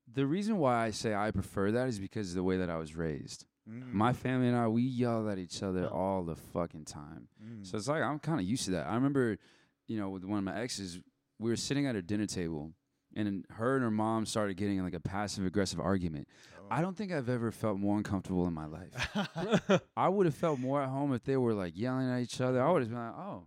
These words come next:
Speaker 1: yeah, this is cool. I'm used to this." So with yelling, though, I mean,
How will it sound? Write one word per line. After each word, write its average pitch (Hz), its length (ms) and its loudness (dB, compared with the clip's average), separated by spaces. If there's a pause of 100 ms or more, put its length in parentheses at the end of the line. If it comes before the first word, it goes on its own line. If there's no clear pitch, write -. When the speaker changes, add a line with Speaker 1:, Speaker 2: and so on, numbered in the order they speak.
(140)
Speaker 1:
yeah, 196 260 -12
this 180 120 -14
is - 40 -20
cool. 190 220 -6 (120)
I'm 170 120 -2
used 139 140 0
to 113 80 -2
this." 135 240 0 (500)
So 123 560 2 (260)
with 127 220 0
yelling, 135 520 0
though, 101 300 -4
I 95 80 -4
mean, 104 380 -6